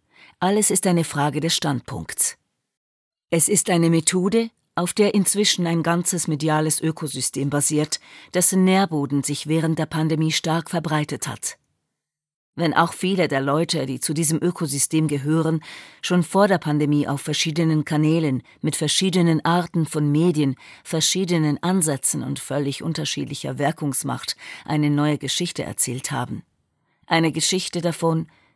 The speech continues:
wie die Welt angeblich funktioniert. In erster Linie ist es eine Opfererzählung.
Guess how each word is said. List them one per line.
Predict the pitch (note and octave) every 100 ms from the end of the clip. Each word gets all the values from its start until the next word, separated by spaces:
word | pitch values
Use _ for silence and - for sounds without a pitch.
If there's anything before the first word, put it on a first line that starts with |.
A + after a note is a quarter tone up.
| _
wie | F3+
die | F3
Welt | E3 E3 D#3+
angeblich | D#3+ E3+ C3+ A#2+ - -
funktioniert. | B2+ - F3 D#3 A#2+ - - _ _ _ _ _ _ _ _
In | G3
erster | - G3 - F3
Linie | D#3+ F3+ F#3 E3
ist | D3+ -
es | D#3
eine | - D#3+ -
Opfererzählung. | E3+ - D#3+ A#2 - C3 A#2+ B2 B2